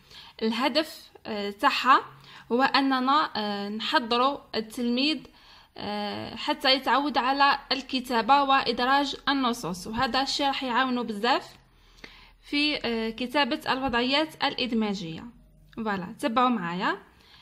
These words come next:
Activité numéro un, le monde en marche. La marche à pied est le-, est de plus en plus pratiquée comme une activité sportive et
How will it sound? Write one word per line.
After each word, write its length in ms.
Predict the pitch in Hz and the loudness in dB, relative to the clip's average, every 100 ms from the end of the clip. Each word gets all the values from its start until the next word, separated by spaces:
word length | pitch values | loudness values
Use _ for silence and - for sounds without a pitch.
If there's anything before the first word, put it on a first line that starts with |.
| - - | -20 0
Activité 580 | 285 294 - 285 302 330 | 0 0 -2 -2 0 2
numéro 280 | 294 247 214 - | 2 2 2 2
un, 280 | - 269 403 - _ _ - _ | 2 2 -4 -12 _ _ -20 _
le 160 | 220 240 | 2 4
monde 360 | 285 339 - - - | 6 4 0 -2 4
en 140 | 294 | 6
marche. 540 | 269 185 180 180 - - _ _ _ _ _ _ _ _ _ _ - - - - | 6 4 2 -4 -6 -10 _ _ _ _ _ _ _ _ _ _ -20 -20 -20 -2
La 160 | 220 240 | 2 6
marche 320 | 311 - - | 4 4 0
à 100 | 254 | -2
pied 380 | - 254 302 330 _ _ | 0 -2 -2 -6 _ _
est 100 | 226 226 | 2 4
le-, 320 | 226 - 240 | 2 0 -2
est 60 | |
de 140 | 214 226 | 2 2
plus 320 | 233 302 302 | 2 -4 0
en 120 | 294 | -2
plus 420 | 285 277 285 - - _ | -2 -4 -4 -6 -16 _
pratiquée 640 | - 285 285 269 269 277 | -2 -2 0 -4 -2 -2
comme 200 | - 262 - | -2 -4 0
une 140 | 247 | 0
activité 520 | 262 - 285 269 294 | 0 -2 -4 -4 -4
sportive 760 | 302 - 247 247 - 233 226 226 339 - _ _ - - _ _ _ | -6 -2 -2 -2 -6 -4 -2 -2 -4 -8 _ _ -20 -20 _ _ _
et 320 | 226 233 311 | 0 0 0